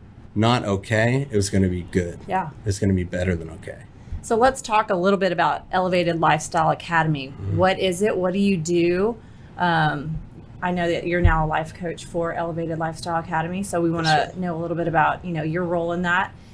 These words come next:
Speaker 2: and how families can reach you guys and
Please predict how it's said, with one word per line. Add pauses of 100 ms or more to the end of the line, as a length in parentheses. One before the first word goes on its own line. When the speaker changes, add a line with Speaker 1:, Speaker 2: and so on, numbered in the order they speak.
(180)
Speaker 2:
and
how
families
can
reach
you
guys
and